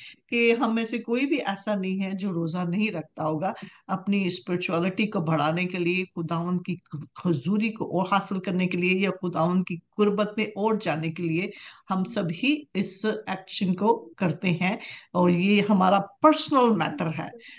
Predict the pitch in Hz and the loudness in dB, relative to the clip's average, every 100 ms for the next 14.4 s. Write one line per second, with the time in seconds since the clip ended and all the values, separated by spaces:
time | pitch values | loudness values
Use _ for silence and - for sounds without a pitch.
0 | - _ 220 220 - 226 - 247 - 285 | -20 _ -2 -2 0 0 4 4 4 4
1 | 269 262 214 214 214 247 277 - _ _ | 2 4 4 4 2 0 -2 -4 _ _
2 | _ _ _ 185 208 214 208 214 214 208 | _ _ _ -2 2 6 6 4 2 0
3 | 185 180 196 - 180 180 180 185 180 - | 0 0 -2 -4 -4 -2 -2 -2 -4 -12
4 | _ _ _ _ _ _ 190 190 185 - | _ _ _ _ _ _ 4 4 2 2
5 | 196 220 226 226 220 - 190 190 - 190 | 4 4 4 2 0 0 -2 -4 -2 -2
6 | 185 - 190 160 147 170 220 220 214 220 | -2 0 0 2 2 2 0 0 -2 -4
7 | - _ _ _ _ _ _ _ _ _ | -12 _ _ _ _ _ _ _ _ _
8 | _ 180 185 185 175 175 170 151 143 - | _ 0 0 0 0 0 0 0 -2 -4
9 | - - _ _ _ _ 220 214 233 214 | -12 -20 _ _ _ _ -2 2 4 4
10 | 196 285 339 214 185 170 175 202 208 185 | 6 4 4 0 -2 -4 -4 -4 -4 -4
11 | 185 185 175 180 185 196 180 175 151 147 | -4 -6 0 2 2 0 -2 -2 -2 -2
12 | 185 175 170 - 156 - 156 - - - | -4 -6 -6 -4 -2 -2 -4 -6 -10 -14
13 | - 226 220 262 349 349 339 226 226 214 | 4 4 6 4 4 4 6 4 4 2
14 | 196 185 185 180 | 4 4 4 0